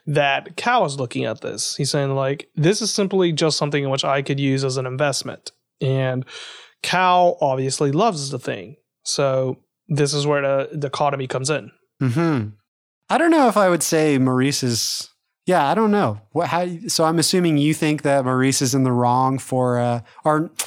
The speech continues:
Speaker 2: I think Maurice is in the wrong for a lot of things, <laughs> but, uh, I don't think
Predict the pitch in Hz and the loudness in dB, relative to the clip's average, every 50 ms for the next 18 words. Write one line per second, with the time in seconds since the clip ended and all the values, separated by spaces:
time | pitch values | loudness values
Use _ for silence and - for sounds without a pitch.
0 | - - - - - - - 185 180 269 233 202 180 165 156 156 147 - 135 120 | -10 -16 -20 -20 -14 -4 -4 -2 0 0 0 2 2 4 4 4 2 2 -2 -2
1 | 131 123 123 120 123 143 139 120 110 107 110 104 _ _ _ _ _ _ _ - | 0 0 0 2 2 2 2 2 2 0 -4 -8 _ _ _ _ _ _ _ -4
2 | - 156 139 139 156 160 151 135 127 - 131 117 113 123 - - - - - 165 | 0 2 2 4 4 4 2 2 0 -4 -4 -4 -2 -2 -2 -2 -2 -2 -2 -2
3 | 135 - - 175 165 147 139 127 - - - - 117 - 160 170 190 196 190 - | -4 -2 0 0 2 2 2 0 -2 -6 -12 -12 -8 -2 0 2 2 2 0 0
4 | - 180 180 175 180 160 - - | 0 0 0 0 0 -2 -4 -8